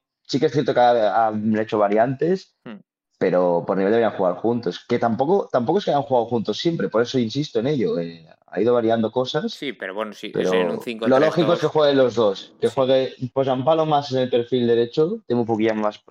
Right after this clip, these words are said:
Speaker 1: en el perfil izquierdo.
Speaker 2: Sí, pero bueno, en esa doble
Speaker 1: Eh,
Speaker 2: punta.
Speaker 1: Teemu Pukki más móvil, Poyampalo más delantero de área, se
Speaker 2: Mm.
Speaker 1: compensan perfectamente. Y luego hay variantes como la que te decía de Soiri, que puede caer como,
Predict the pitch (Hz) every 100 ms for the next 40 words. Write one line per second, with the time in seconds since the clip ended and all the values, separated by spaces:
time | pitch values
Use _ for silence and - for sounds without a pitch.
0 | - 101 98 95 104 98 - 98 101 143
1 | 123 110 95 98 95 98 104 110 110 110
2 | 104 95 92 85 92 - _ _ _ _
3 | _ _ _ _ - 170 170 - 156 143
4 | 139 127 135 160 160 170 170 165 170 -
5 | 127 123 120 143 139 131 123 113 110 107
6 | 104 135 143 147 147 151 151 _ - 123
7 | 98 104 117 120 113 107 101 - 104 95
8 | 104 131 135 143 143 143 _ _ _ _
9 | _ _ - 143 151 143 131 131 127 123
10 | 131 131 131 - 120 113 104 107 107 120
11 | 107 101 127 135 127 117 107 107 98 101
12 | 95 95 98 95 92 90 85 85